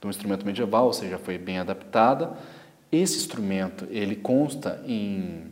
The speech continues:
em esculturas, por exemplo, na Catedral de Santiago de Compostela, no Pórtico da Glória, existe um músico tocando, é uma versão mais antiga desse instrumento que remete ao século onze e doze, né?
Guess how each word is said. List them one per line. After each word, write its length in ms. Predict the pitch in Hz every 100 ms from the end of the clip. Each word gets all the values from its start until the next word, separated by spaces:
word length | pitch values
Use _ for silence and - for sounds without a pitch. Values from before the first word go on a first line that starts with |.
| - - - - - - -
em 240 | 101 107
esculturas, 560 | 104 - 104 113 131 123
por 140 | -
exemplo, 260 | 98 104 98
na 80 |
Catedral 380 | 92 98 101 101
de 80 | 98
Santiago 260 | 101 101 98
de 80 |
Compostela, 600 | 95 92 101 - 110 120
no 80 | 98
Pórtico 320 | - 98 -
da 100 | 104
Glória, 340 | 98 104 113 139
existe 320 | 127 123 131
um 40 |
músico 320 | 131 120 120 127
tocando, 540 | - - 120 123 131 - - - -
é 120 | 117
uma 140 | 107 107
versão 240 | 107 123
mais 140 | 120 139
antiga 340 | 127 - 120
desse 180 | 113 -
instrumento 560 | - - 131 117 123
que 80 | -
remete 360 | 143 120 113 117
ao 60 |
século 380 | 117 110 123 127 -
onze 580 | 135 147 156 151 156 151 - - -
e 120 | 139
doze, 640 | 120 117 117 107 85 - - - - -
né? 200 | 95